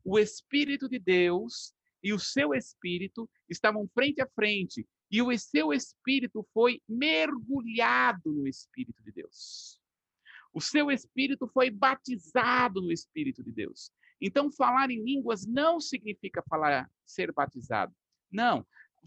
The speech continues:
Falar em línguas é uma das coisas que o Senhor nos dá para edificar o nosso espírito.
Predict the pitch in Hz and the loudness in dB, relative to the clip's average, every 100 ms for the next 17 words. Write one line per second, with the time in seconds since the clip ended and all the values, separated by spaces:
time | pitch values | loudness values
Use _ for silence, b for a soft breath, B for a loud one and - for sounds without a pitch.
0 | - 196 180 196 269 269 240 202 202 214 | 0 2 4 2 2 0 -4 -2 -2 0
1 | 262 277 - b b 277 208 247 254 220 | 0 0 -2 b b 2 2 0 0 0
2 | 180 247 311 294 - _ - 262 330 330 | 2 2 4 0 -4 _ -2 2 4 2
3 | 202 196 180 - 214 190 - 190 196 233 | 0 -4 -4 -8 -10 -8 -8 -6 -4 -4
4 | 269 220 180 185 - b _ 202 202 196 | -4 0 2 4 2 b _ 2 4 4
5 | 220 302 311 262 262 220 196 - 208 247 | 4 2 0 -4 -10 -10 -8 -2 0 0
6 | 240 214 185 190 - 220 - _ 254 254 | -2 -4 -2 -2 -4 -14 -16 _ -6 -4
7 | 160 - | -6 -10